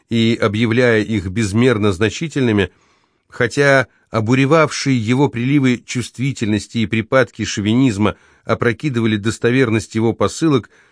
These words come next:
искажали здравомыслие его суждений, он являлся единственным писателем во Франции, который парил над вечностью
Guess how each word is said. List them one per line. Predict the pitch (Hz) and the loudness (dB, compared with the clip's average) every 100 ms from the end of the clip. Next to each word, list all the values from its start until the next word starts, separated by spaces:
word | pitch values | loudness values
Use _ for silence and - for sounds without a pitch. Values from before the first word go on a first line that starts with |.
| _ | _
искажали | 127 - 127 107 139 110 | -4 -2 -2 0 0 0
здравомыслие | 92 113 123 127 127 - 104 98 | 0 0 2 2 0 0 0 0
его | 110 104 | 0 0
суждений, | - 92 92 180 147 98 - _ _ _ | -2 -8 -2 0 0 0 -6 _ _ _
он | - 196 | -2 0
являлся | 160 147 160 156 - | 2 2 2 0 0
единственным | 143 113 139 147 - 117 104 | -2 -2 0 -2 0 0 2
писателем | 104 - 113 - 98 | 0 0 0 0 -2
во | 85 87 | -2 -2
Франции, | 107 170 185 - 165 | 0 0 0 0 0
который | 143 139 117 110 | 0 0 0 0
парил | - 101 104 98 | 0 0 0 0
над | 90 73 | -2 -4
вечностью | 87 147 - 127 - 117 110 | -6 -6 -2 -4 -2 -4 -6